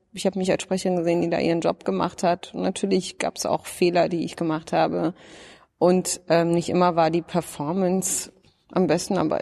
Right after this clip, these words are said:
ich hab das eigentlich, ich fand, ich fand's eigentlich ganz gut. Ich war authentisch, ich war ich selbst geblieben, ähm, in dem Rahmen, wie ich sein konnte. Äh, und am Anfang habe ich mir das durchgelesen und irgendwann dachte ich, ey, nee,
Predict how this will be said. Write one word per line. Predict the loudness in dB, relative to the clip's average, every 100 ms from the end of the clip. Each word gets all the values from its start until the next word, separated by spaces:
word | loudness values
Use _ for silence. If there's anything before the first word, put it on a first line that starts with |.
| -4
ich | -6 -4
hab | -4 _ _ -8
das | -6
eigentlich, | -4 -2 -2 -4 -4
ich | -6
fand, | -2 -2 -2 _ -20 -10
ich | -8 -4
fand's | -4 -2
eigentlich | -2 -4 -4
ganz | -4 -2
gut. | 0 0
Ich | 2
war | 2
authentisch, | 2 0 0 0 -6
ich | -2
war | -4
ich | -2
selbst | 2 0 0
geblieben, | -10 -4 -2 -2 -4 -10 -20 -20 -20 _
ähm, | 0 2 2
in | 0 2
dem | 4 4 2 0 -4 -4
Rahmen, | 0 2 0
wie | -2
ich | -4
sein | -2 -2 -2
konnte. | 0 0 0 -2 -4 -8 -20 -20 _ 0
Äh, | 2
und | 4 2 0 -2 -4
am | -4
Anfang | -4 -4 -2
habe | -2
ich | -4
mir | -4
das | -6 -4
durchgelesen | -6 -4 0 0 0
und | -2 -2
irgendwann | -6 -4 -6 -6
dachte | -8
ich, | -10
ey, | -8
nee, | -8 -10